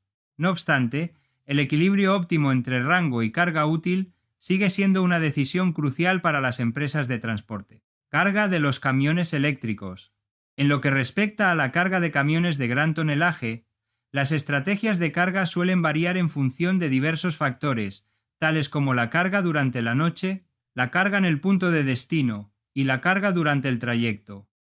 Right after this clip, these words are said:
El tiempo de carga de un camión eléctrico también puede variar en función de las distintas situaciones de carga. La carga durante la noche.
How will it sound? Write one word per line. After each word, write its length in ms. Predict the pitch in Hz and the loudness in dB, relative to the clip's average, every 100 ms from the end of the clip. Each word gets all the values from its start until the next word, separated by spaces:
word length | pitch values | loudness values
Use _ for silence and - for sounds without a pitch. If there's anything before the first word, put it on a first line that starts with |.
| _ | _
El 180 | 143 139 | -2 0
tiempo 360 | 196 226 226 208 | 2 2 2 0
de 140 | 170 | 2
carga 320 | 175 160 131 | 0 2 2
de 100 | 139 | 2
un 100 | 160 | 2
camión 320 | 165 170 165 | 2 2 2
eléctrico 520 | 156 156 139 139 131 123 | 2 0 -2 -4 -2 0
también 360 | 127 147 160 | 2 2 0
puede 240 | 175 170 156 | 0 0 2
variar 420 | 147 147 170 180 | 0 2 0 0
en 120 | 143 | -2
función 420 | 139 127 151 180 | 0 -2 0 0
de 80 | 165 | 0
las 180 | 147 120 | 0 0
distintas 560 | 123 - 175 185 185 | -2 0 0 2 0
situaciones 600 | - 131 131 120 156 151 123 | -2 -2 -2 -2 0 0 -2
de 140 | 117 | -2
carga. 460 | 147 131 101 98 _ _ _ _ | -2 -2 -6 -12 _ _ _ _
La 160 | 123 123 | -4 0
carga 320 | 165 160 170 | 0 2 2
durante 400 | 151 131 123 123 | 2 2 0 0
la 100 | 113 | 0
noche. 460 | 110 95 - 98 | -2 -4 -10 -16